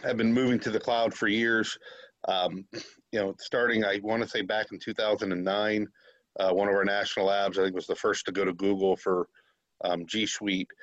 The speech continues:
Um, but over the years, we've moved a number of other applications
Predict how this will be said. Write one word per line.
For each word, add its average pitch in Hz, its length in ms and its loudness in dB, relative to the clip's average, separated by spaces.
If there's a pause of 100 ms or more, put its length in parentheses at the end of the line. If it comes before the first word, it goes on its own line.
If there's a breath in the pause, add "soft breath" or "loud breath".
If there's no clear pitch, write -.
(580 soft breath)
Um, 95 400 0
but 98 100 2
over 107 240 4
the 101 80 2
years, 101 400 2
we've 98 200 -2
moved 98 280 0
a 95 60 2
number 101 260 2
of 92 80 0
other 98 200 4
applications 95 880 -2